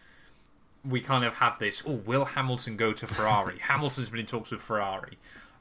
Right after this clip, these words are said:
Speaker 1: From what we've kind of found out now, apparently the most serious talks are at the end of nineteen,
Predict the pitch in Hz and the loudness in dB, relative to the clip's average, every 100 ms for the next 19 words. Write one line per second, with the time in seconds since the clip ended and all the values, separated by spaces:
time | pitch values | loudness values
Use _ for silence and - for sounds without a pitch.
0 | - - 165 147 139 - 233 - 190 170 | -14 0 4 6 6 4 2 2 2 2
1 | - 156 139 131 123 110 104 117 214 - | 2 2 6 4 4 2 4 4 0 -4
2 | - 127 143 156 139 120 113 - 110 101 | 0 2 2 0 0 0 0 -2 -2 -2
3 | 127 127 139 143 135 110 107 110 120 117 | -2 -4 -6 -4 -6 -2 0 0 -2 -4
4 | 113 117 123 - 123 180 | -2 -2 -2 -4 -6 -6